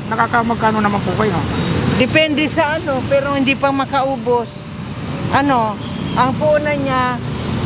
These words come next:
Speaker 2: two to.
Speaker 1: Hmm.
Speaker 2: Two fifty, two to fifty. Tapos, mi-,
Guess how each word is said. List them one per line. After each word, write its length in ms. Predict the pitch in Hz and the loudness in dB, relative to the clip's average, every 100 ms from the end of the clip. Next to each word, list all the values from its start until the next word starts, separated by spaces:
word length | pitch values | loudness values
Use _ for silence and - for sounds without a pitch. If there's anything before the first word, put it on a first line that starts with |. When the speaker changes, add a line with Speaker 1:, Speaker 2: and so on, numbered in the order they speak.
| - | 2
Speaker 2:
two 160 | 247 240 285 | 2 2 0
to. 320 | 277 262 220 | 0 0 -4
Speaker 1:
Hmm. 960 | - - - - - - - - - | -6 -10 -8 -8 -4 -2 -2 0 0
Speaker 2:
Two 160 | - 233 | 2 2
fifty, 320 | 233 240 - - | 0 -4 -4 0
two 120 | 277 - | 0 2
to 40 | 277 | 0
fifty. 640 | 269 254 - - 285 247 202 - - | 0 -4 -4 -2 0 0 -2 -6 -2
Tapos, 480 | 262 277 - 269 - - - | 0 0 -2 -4 -4 -6 -4
mi-, 240 | 247 254 | 0 0